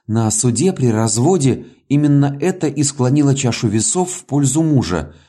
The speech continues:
потому Ксения и осталась с нами. Судья посчитала, что пьющая мать — позор в семье. Лара усмехнулась кривой вымученной улыбкой.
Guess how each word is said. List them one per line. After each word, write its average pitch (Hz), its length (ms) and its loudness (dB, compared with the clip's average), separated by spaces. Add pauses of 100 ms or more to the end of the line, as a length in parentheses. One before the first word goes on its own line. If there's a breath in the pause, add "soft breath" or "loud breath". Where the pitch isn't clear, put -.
(200 loud breath)
потому 147 340 0
Ксения 156 540 0
и 123 120 -2
осталась 131 480 0
с - 120 -4
нами. 82 480 -2 (880)
Судья 123 360 0
посчитала, 147 540 -2
что 135 200 -2
пьющая 117 500 0
мать — 160 320 0 (340 soft breath)
позор 120 320 0
в - 80 -8
семье. 92 640 0 (1300)
Лара 143 480 2
усмехнулась 151 920 0
кривой 123 460 2
вымученной 120 720 2
улыбкой. 98 800 -4